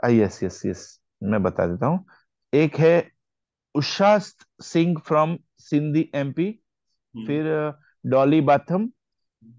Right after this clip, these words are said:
Speaker 1: फिर है रीना देवी,
Speaker 2: हम्म।
Speaker 1: और एक है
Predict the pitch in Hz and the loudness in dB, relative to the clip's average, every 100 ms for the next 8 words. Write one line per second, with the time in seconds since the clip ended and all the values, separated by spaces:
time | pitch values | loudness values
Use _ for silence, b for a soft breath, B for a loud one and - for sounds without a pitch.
0 | _ _ _ 139 147 143 147 143 131 147 | _ _ _ 0 0 2 2 2 0 0
1 | 170 160 165 165 214 233 _ _ _ _ | 0 0 0 0 -4 -8 _ _ _ _
2 | _ _ 135 139 143 - 139 135 - 151 | _ _ -2 -2 -4 -4 -6 -6 -4 -4
3 | 190 - | -4 -6